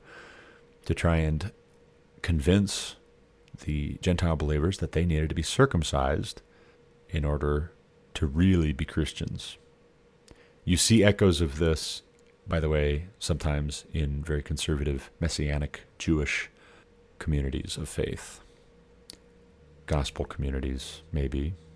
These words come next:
Maybe f-, sometimes false gospel communities. But I just want to leave you with Galatians five twelve. And I'm not trying to be snarky. I really am not. I, it's a genuine question. What do we do with passages like Galatians five twelve,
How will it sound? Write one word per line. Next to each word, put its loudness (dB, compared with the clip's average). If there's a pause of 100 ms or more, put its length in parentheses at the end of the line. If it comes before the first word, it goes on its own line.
(160)
Maybe 2
f-, -6
sometimes -4
false -2
gospel -2
communities. -2 (680)
But 4 (1000)
I 4
just 2
want 8
to 8
leave 6
you 6
with -2
Galatians 0
five -4
twelve. -10 (320)
And 2
I'm 2 (400)
not 2
trying 2
to 2
be 2
snarky. 0
I 0
really 6
am 2
not. 0 (140)
I, 0 (300)
it's -4
a -2
genuine 2
question. 0 (200)
What 2
do 6
we 4
do 6
with -2 (320)
passages -6
like -2
Galatians -2
five -4
twelve, 0